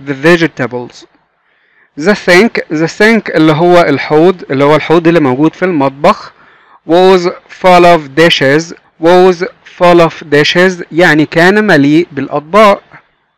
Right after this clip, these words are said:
The sink was full of dishes. It was hard to find space to clean the vegetables.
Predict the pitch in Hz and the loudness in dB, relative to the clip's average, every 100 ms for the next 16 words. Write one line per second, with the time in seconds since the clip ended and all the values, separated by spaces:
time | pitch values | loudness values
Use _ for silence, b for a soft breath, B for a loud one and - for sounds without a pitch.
0 | _ b b b b 143 139 147 180 170 | _ b b b b -6 -6 -2 0 2
1 | 202 - - _ _ _ _ 143 151 165 | 2 -4 -12 _ _ _ _ 0 2 4
2 | 170 160 170 _ - - 156 151 151 131 | 2 0 -8 _ -12 -2 2 2 0 0
3 | 156 160 135 110 104 - _ _ _ - | -2 0 -2 -6 -10 -20 _ _ _ -10
4 | 170 - 214 220 208 185 - - 175 165 | -10 -4 2 4 2 0 -10 -4 2 4
5 | 160 165 - 175 - 185 175 175 175 247 | 4 2 -2 -8 -4 0 2 2 2 -2
6 | - - - 180 160 165 - - b b | -6 -8 -2 2 2 0 -4 -16 b b
7 | b b b 180 175 175 180 185 190 185 | b b b -6 -4 -2 0 2 2 -2
8 | 139 143 131 151 165 160 - 123 123 117 | -4 -4 -2 0 0 -2 -4 -8 -8 -12